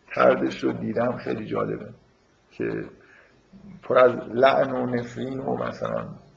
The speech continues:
چیز ابراز انزجاره. یعنی اینجوری نیست که مثلاً بحث علمی باشه. از طرف جامعهٔ یهودی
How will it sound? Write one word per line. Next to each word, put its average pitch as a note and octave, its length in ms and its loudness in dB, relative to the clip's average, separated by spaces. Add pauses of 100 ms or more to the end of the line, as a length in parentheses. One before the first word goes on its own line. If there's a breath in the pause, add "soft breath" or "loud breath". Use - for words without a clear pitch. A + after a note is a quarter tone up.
(180)
چیز G2 220 -12 (640)
ابراز A#2 520 4
انزجاره. B2+ 920 10 (340)
یعنی A2+ 180 -10
اینجوری B2 380 -4
نیست C3+ 220 -8
که A#2+ 80 -4
مثلاً A2+ 380 -4 (160)
بحث - 320 -4
علمی B2 480 -2
باشه. A#2+ 280 -6 (540 loud breath)
از - 160 -6
طرف A#2+ 300 2
جامعهٔ B2 400 4
یهودی B2 680 0